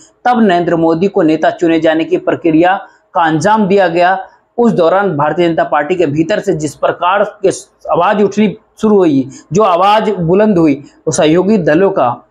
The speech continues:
वहां पर और थोड़ा लिहाज करते हुए, लोक लाज को, जिसको, जिसे लोकतंत्र चलता है, उसका लिहाज करते हुए उस समय भारतीय जनता पार्टी के सांसदों ने जो चुप्पी साधी और अब सवाल उठना शुरू हो गया। और जब सवाल उठना शुरू हो गया है,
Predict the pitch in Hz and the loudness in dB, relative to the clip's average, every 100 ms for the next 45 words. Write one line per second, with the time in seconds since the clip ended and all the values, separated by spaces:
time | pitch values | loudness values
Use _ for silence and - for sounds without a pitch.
0 | _ _ - 165 175 208 214 196 - 226 | _ _ -4 0 0 0 -2 -4 -2 0
1 | 240 240 220 226 170 147 175 185 - 180 | 0 -2 0 2 2 0 0 -2 -2 -4
2 | - 175 143 135 170 196 175 147 151 160 | 0 2 4 4 2 2 0 2 2 0
3 | - - 170 165 151 - 175 180 208 135 | -4 -2 -2 -2 -6 -8 -2 0 2 2
4 | 151 190 254 285 - - 123 127 123 - | 2 0 -2 -2 -2 -4 -4 -2 -4 -6
5 | _ - 185 175 151 147 143 175 180 180 | _ -4 -2 0 0 0 0 -2 -2 -6
6 | - 175 160 160 175 165 143 151 170 160 | 0 2 2 0 -2 -2 -2 -2 0 0
7 | 160 151 143 160 175 165 156 143 156 180 | 0 -2 -4 -2 -4 -2 -4 -2 -2 0
8 | 185 165 160 156 208 196 160 120 117 - | 0 -2 -4 -6 -4 -2 -2 -2 -8 -14
9 | _ _ _ 175 175 175 202 170 180 151 | _ _ _ -2 0 0 0 -2 -2 0
10 | 170 170 139 160 139 156 139 123 120 110 | 0 0 -2 -4 -4 -2 -2 0 -2 -2
11 | 110 _ _ _ 190 175 208 - 190 160 | -4 _ _ _ -4 0 -2 0 -2 0
12 | 185 208 175 - 208 185 - 202 220 190 | 0 2 0 0 -2 -2 -2 0 2 0
13 | 151 165 139 | 0 0 0